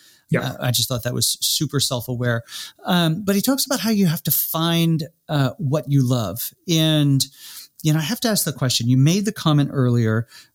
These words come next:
Speaker 2: um, through the exit with N T T. Um, you alluded to the fact that maybe having to have a dated, a, an eight-to-five job wasn't necessarily something you had to do anymore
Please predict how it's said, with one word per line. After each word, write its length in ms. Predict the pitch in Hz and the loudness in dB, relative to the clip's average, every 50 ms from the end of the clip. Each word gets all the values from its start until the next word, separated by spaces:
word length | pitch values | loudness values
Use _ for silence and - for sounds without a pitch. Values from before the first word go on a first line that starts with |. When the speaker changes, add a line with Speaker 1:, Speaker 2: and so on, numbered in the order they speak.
| _ - | _ 0
Speaker 2:
um, 420 | 147 143 135 131 131 120 120 113 | 2 4 4 4 4 4 4 2
through 400 | - - - 147 147 151 147 143 | 0 -2 0 2 2 4 4 4
the 180 | 123 143 - 180 | 2 0 -2 0
exit 380 | 165 160 131 135 156 151 - | -2 0 0 0 -2 -4 -4
with 260 | - 147 139 135 - - - - | -2 -2 -2 -2 -4 -10 -6 0
N 200 | 151 143 147 135 | 2 4 4 4
T 180 | - - 139 123 | 4 2 -2 -2
T. 580 | - - - 135 135 127 127 127 127 123 120 - _ _ - - | -2 -2 -2 -2 0 0 0 0 0 -2 -4 -6 _ _ -12 -8
Um, 480 | 139 123 120 117 117 117 110 110 120 - | -6 -4 -2 -2 -2 -2 -4 -4 -6 -2
you 160 | 147 135 135 | 0 2 2
alluded 380 | 131 127 131 156 147 151 147 131 | 2 2 2 2 2 2 2 0
to 80 | 143 | 0
the 100 | 127 135 | 0 0
fact 300 | - - 135 135 135 - | 0 2 2 2 2 0
that 80 | 135 - | 0 0
maybe 360 | 143 156 180 196 180 160 - - | 2 2 2 2 0 -2 -4 -6
having 320 | - - 151 143 156 147 127 | -8 -4 0 0 2 2 2
to 60 | 117 | 2
have 180 | 107 135 127 | 0 0 0
a 60 | 135 131 | 0 0
dated, 460 | 127 135 135 135 135 135 120 - 139 | 0 2 2 2 0 -2 -4 -4 -8
a, 300 | - - 139 135 - - | -6 -2 -4 -2 0 2
an 120 | 147 143 | 2 4
eight-to-five 520 | 143 143 135 - 127 - 135 127 123 117 - | 4 2 2 0 -2 -2 0 0 -2 -2 0
job 360 | - 131 120 120 123 120 - | 0 0 2 0 0 -2 -4
wasn't 360 | - 135 135 123 - 143 123 | -4 -2 0 0 0 0 -2
necessarily 420 | 131 123 - - - 123 117 120 | -2 -2 -2 -2 -2 -2 -2 -2
something 300 | 117 - 123 117 - 123 | -2 -2 -4 -4 -4 -4
you 120 | 127 123 120 | -2 -2 -2
had 240 | 110 127 135 117 - | -2 -2 -2 -4 -4
to 60 | 117 | -4
do 220 | 113 127 123 120 | 0 0 2 2
anymore 400 | 117 117 117 113 120 - - - | 2 2 0 0 -2 -4 -6 -10